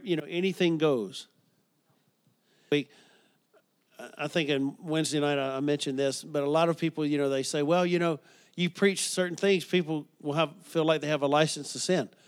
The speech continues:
It's like, no, people have a license whether you give them one or not. They're gonna sin anyway. Amen. But grace actually causes us to overcome.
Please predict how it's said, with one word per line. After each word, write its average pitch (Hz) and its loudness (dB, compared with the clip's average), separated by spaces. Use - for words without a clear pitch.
It's - -18
like, 175 -2
no, 185 8
people 190 4
have 156 4
a 147 4
license 147 2
whether 143 2
you 143 2
give 143 4
them 143 2
one 139 2
or 123 0
not. 143 -4
They're 143 2
gonna 139 0
sin 139 0
anyway. 117 0
Amen. 151 2
But 180 6
grace 240 8
actually 202 4
causes 170 2
us 165 0
to 151 0
overcome. 156 0